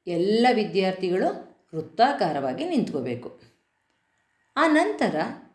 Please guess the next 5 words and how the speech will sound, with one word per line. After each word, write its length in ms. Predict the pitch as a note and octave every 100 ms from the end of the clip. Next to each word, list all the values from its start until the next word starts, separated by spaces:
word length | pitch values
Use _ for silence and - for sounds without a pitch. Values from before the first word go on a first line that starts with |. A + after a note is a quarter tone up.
| _ _ -
ವಿದ್ಯಾರ್ಥಿಗಳಿಗೆ 1200 | A3+ G#3+ D4 C#4+ C#4 F3 D3 C#3+ G3 - - _ _ _ _ _ _ _ _ _
ಆಟದಲ್ಲಿ 880 | F#3 B3 B3+ E3+ F3 D4 - - - _ _ -
ನದಿಯು 520 | G3+ B3 E4+ E4 G#3 - - -
ತಂತ್ರಜ್ಞಾನ 640 | - A#3 B3+ C4 G#3+ A3 G#3 -
ಸಾಧನಗಳ 580 | - F#3 F3+ F3 D#3+